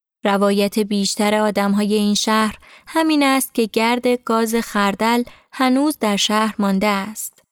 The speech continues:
این را کارگرهایی که خانه‌های قدیمی را کلنگ می‌زنند خوب می‌فهمند. نفسشان تنگ می‌شود و گاهی کار را نیمه کاره رها می‌کنند.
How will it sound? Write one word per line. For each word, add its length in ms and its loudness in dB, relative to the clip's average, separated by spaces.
این 180 2
را 260 2
کارگرهایی 840 0
که 140 -2
خانه‌های 760 0
قدیمی 480 0
را 120 2
کلنگ 560 0
می‌زنند 680 0
خوب 420 0
می‌فهمند. 880 -2
نفسشان 640 0
تنگ 400 0
می‌شود 500 -2
و 120 2
گاهی 320 0
کار 380 0
را 160 0
نیمه 340 2
کاره 360 0
رها 300 0
می‌کنند. 600 -6